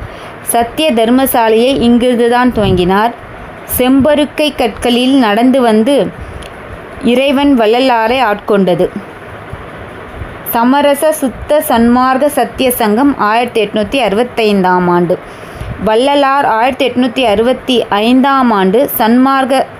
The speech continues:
சங்கத்தை ஆரம்பித்தார். சங்-, சங்கத்துக்கென்று சில கொள்கை நெறிகளை வகுத்தார். சத்திய தர்மசாலை.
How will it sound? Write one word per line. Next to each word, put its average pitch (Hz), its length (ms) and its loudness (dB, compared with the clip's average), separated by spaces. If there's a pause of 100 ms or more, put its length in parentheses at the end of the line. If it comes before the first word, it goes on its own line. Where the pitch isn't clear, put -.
(280)
சங்கத்தை 214 560 0
ஆரம்பித்தார். 190 680 0 (1300)
சங்-, 247 240 2 (220)
சங்கத்துக்கென்று 269 1040 0
சில 254 420 0
கொள்கை 277 460 2
நெறிகளை 240 580 2
வகுத்தார். 190 520 0 (1300)
சத்திய 233 540 -2
தர்மசாலை. 220 800 2